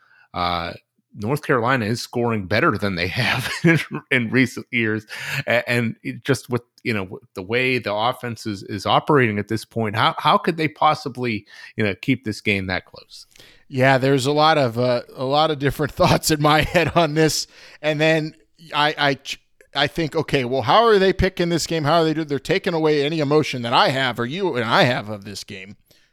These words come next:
Speaker 2: So take that out of our brain. Take the recency bias out of our brain and, and look at just not, not the performance from last week, but overall through the season,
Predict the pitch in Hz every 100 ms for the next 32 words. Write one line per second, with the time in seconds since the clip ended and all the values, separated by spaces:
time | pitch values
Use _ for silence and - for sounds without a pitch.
0 | _ _ - 117 - - 214 - 180 143
1 | 127 117 110 107 110 117 117 131 - -
2 | _ - 175 - 160 147 147 147 233 226
3 | 175 - 147 123 135 127 123 107 135 127
4 | 120 120 120 117 123 127 123 123 117 123
5 | 135 131 139 - 139 - - _ _ _
6 | _ 131 170 180 170 175 - - 143 -
7 | 170 190 180 156 - 151 139 147 143 147
8 | 160 - - 127 135 147 135 143 160 165
9 | 170 - 143 120 - 180 165 170 170